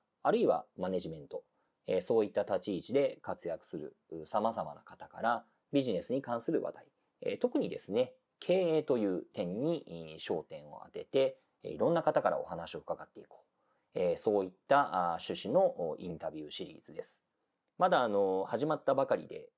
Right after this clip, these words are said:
えー、見切り発車的に進めているところもあってですね、どういったフォーマットに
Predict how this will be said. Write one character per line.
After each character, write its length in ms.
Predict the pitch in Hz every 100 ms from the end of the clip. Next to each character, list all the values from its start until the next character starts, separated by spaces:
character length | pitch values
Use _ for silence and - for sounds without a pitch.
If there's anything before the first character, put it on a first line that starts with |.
| -
え 460 | - - 78 78 78
ー、 20 |
見 120 | 92 95
切 100 | 147
り 80 |
発 180 | - 131
車 120 | 123
的 180 | 110 107
に 220 | 101 92 -
進 220 | - 90
め 80 | 90
て 80 |
い 20 | 90
る 80 |
と 80 | 85
こ 80 | 90
ろ 60 | 71
も 120 | 87
あ 40 |
っ 40 | -
て 120 | -
で 100 | -
す 140 | 98
ね、 200 | 90 92 _ _ _
ど 140 | 120 120
う 60 |
い 20 | 90
っ 20 |
た 140 | -
フ 160 | - 92
ォ 40 |
ー 40 | 87
マ 80 |
ッ 40 | 82
ト 120 | - 80
に 240 | 80